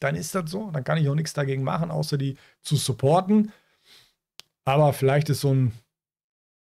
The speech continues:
etwas ruhigerer Job, wie der alte Herr den hat, als Arbeitsvermittler, <laughs> dann doch ein bisschen gesundheitsfördernder. Aber wenn die diese, wenn die diese Karriere einschlagen wollen, werden die die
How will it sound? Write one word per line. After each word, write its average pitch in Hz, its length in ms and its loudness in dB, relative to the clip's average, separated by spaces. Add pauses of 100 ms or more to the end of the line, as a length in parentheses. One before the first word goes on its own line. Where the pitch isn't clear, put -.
(320)
etwas 120 300 -4
ruhigerer 143 360 2
Job, 139 300 0
wie 123 220 -2 (160)
der - 100 -10
alte 120 220 -4
Herr 127 140 0
den 131 160 0
hat, 139 160 -2
als 123 160 -6
Arbeitsvermittler, 131 640 -4
<laughs> - 0 -
dann - 140 -12
doch 147 200 -6
ein 127 80 -4
bisschen 131 300 -2
gesundheitsfördernder. 127 1300 -2
Aber 156 280 2 (240)
wenn 160 160 4
die 180 60 6
diese, 147 360 4 (260)
wenn 143 140 0
die 147 60 4
diese 139 220 0
Karriere 139 320 0
einschlagen 139 460 -2
wollen, 139 400 0
werden 151 220 4
die 135 100 4
die 123 140 -2